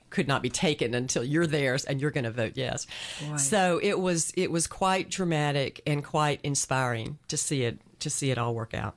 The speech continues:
Speaker 2: A scene right from Hollywood.
Speaker 1: <laughs> Yes,
Speaker 2: <laughs> Here
Speaker 1: literally,
Speaker 2: at the
Speaker 1: yeah.
Speaker 2: Georgia Capitol.
Speaker 1: Right.
Speaker 2: Uh, so, um, what's this,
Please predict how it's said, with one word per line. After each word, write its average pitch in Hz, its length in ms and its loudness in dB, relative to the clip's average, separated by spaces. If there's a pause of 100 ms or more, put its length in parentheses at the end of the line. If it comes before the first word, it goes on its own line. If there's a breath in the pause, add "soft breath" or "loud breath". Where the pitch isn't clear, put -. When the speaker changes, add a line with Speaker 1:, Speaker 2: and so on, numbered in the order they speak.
Speaker 2:
A 170 140 0
scene 135 580 0
right 147 320 0
from 147 260 -4
Hollywood. 123 640 -2
Speaker 1:
<laughs> 165 60 4 (180)
Yes, 208 460 2
Speaker 2:
<laughs> - 40 -12
Here 233 180 0
Speaker 1:
literally, 165 420 2
Speaker 2:
at 156 100 2
the - 60 2
Speaker 1:
yeah. - 40 0
Speaker 2:
Georgia 196 340 2
Capitol. 160 520 0
Speaker 1:
Right. 156 360 2 (420 loud breath)
Speaker 2:
Uh, 170 180 -6
so, 196 460 2
um, 180 500 2 (1160)
what's 220 340 2
this, - 200 0